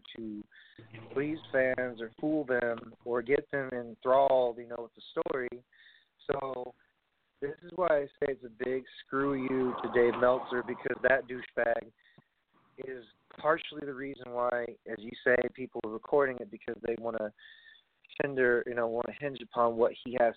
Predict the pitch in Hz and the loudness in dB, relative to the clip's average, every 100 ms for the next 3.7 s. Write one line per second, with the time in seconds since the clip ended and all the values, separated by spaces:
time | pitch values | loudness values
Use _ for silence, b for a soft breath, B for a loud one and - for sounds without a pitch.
0 | - 104 - 135 123 110 107 - B B | -4 -14 0 4 4 4 -2 -10 B B
1 | B - - 127 120 110 131 123 - 147 | B -14 -2 2 2 4 4 2 2 2
2 | 139 131 131 - 127 113 - - 135 127 | 2 2 -4 0 0 0 -8 -6 -2 -2
3 | 110 - 117 113 113 107 | -4 2 4 6 4 0